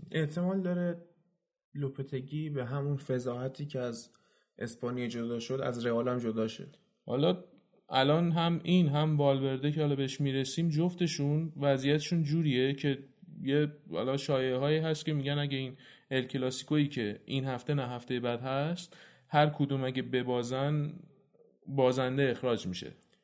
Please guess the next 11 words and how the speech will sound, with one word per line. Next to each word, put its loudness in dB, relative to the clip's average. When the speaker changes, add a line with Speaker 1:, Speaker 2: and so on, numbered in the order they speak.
Speaker 2:
می‌دونی 0
چیه؟ 0
من -2
حس -2
می‌کنم -2
Speaker 1:
مخصوصاً 4
اگه 4
طرف 6
مادریدی 2
باشه. 4
Speaker 2:
آه. -2